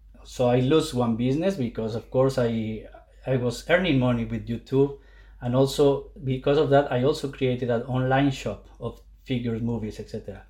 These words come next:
But I decided to stop, just trying to, to keep my work safe, because I, I noticed that even my boss at, at some point made comments that I was doing nothing, even though I was working until ten in the night,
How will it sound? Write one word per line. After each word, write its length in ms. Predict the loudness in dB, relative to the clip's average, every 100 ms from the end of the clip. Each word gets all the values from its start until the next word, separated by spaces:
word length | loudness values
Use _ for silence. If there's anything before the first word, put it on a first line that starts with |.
| -20 -10
But 140 | -2
I 100 | 0
decided 400 | 0 2 2 2
to 100 | -2
stop, 460 | -4 4 2 2 -12 -20 -8
just 300 | -2 -2 -2
trying 420 | -2 2 2 0 -2
to, 300 | -4 -4 -6 -14 -20 -20 -20 -20 -20 -20 -20 -12
to 120 | -12
keep 380 | -4 -2 -2 -2
my 380 | -2 -2 -4 -2
work 260 | 2 2 2
safe, 480 | 0 0 0 -10 -20 -14
because 340 | -14 -4 -4
I, 400 | 0 0 2 0 -2
I 80 | -2
noticed 360 | 0 0 0
that 160 | -2 -2
even 260 | -2 0 0
my 140 | -2
boss 300 | -2 -2 -2
at, 220 | -4 -10 -14 -8
at 220 | -8 -6
some 220 | -4 -4
point 180 | -2 -2
made 220 | -2 -4
comments 360 | -2 -2 -2 -4
that 160 | -8 -8
I 160 | -8
was 400 | -8 -10 -12 -20 -20 -20 -20 -20 -20 -20 -20 -14 -2
doing 340 | 0 2 2
nothing, 560 | 2 0 0 0 -2 -6 -20 -20 -20 -20 -20 -12
even 320 | -2 2 4
though 80 | 6
I 80 | 4
was 260 | 2 -4
working 340 | -2 -2 -2 -6
until 260 | -6 -8 -8
ten 320 | -2 2 2
in 120 | 2
the 100 | 2
night, 380 | 2 2 0